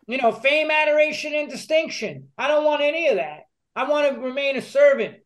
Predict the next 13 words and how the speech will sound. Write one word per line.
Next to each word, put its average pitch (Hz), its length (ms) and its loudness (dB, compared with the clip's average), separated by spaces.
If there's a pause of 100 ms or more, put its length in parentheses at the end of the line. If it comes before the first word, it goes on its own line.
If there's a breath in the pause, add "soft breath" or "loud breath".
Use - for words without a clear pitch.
(1160)
Prabhupada 302 440 2
said 277 300 0
we 277 120 -2
should 254 200 -6
remain 247 380 0
the 220 80 4
servant 254 580 0
of 214 200 0
the 202 80 2
servant 220 560 0
of 190 160 -10
the 185 80 -2
servant. 180 500 0